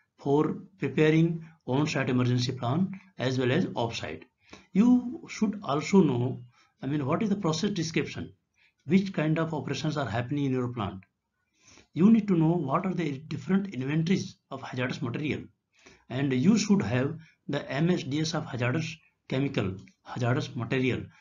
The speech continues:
so that you can define and you can design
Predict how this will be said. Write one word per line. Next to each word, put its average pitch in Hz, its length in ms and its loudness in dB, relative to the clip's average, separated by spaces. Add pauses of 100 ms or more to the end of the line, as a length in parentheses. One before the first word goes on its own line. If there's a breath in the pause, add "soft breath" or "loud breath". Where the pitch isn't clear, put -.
(120 soft breath)
so 147 200 0
that 160 300 0
you 143 260 0
can 170 280 2
define 123 540 0 (300 loud breath)
and 127 200 0
you 139 140 -2
can 143 540 2
design 120 500 0